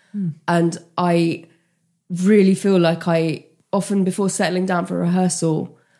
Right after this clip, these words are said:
Speaker 2: I kind of feel like I really wanna just pace around
Speaker 1: Hmm.
Speaker 2: or even, like, um, I've even been known to just step outside and go for a run around the block. And it would be nice if I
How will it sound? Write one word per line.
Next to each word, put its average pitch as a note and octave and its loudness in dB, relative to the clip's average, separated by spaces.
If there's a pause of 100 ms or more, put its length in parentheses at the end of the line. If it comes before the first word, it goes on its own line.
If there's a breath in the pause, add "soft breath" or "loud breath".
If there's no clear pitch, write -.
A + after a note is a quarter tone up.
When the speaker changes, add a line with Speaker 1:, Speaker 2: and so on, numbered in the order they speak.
(800 soft breath)
Speaker 2:
I F3 0 (240)
kind F#3 2
of F3 0 (180)
feel G3+ 0
like F#3+ 2
I F3+ -2
really F3 0
wanna E3+ 0
just E3+ -8
pace E3 -6
around D#3+ -4 (360 soft breath)
Speaker 1:
Hmm. G3 -8
Speaker 2:
or F3 2
even, F3 0
like, E3 -4 (760)
um, E3 -2
I've - -6
even F3 -2
been E3 0
known D#3+ 0
to F3 -10
just D#3+ -10
step - -6
outside D#3 -6
and D#3 -4
go D#3+ -6
for D#3+ -6
a D#3 -6
run D#3+ -4
around E3 -4
the D#3 -6
block. - -6 (500 soft breath)
And F#3 4
it F3 4
would F3 -2
be F#3+ 2
nice F#3 0
if F3 -10
I E3+ -4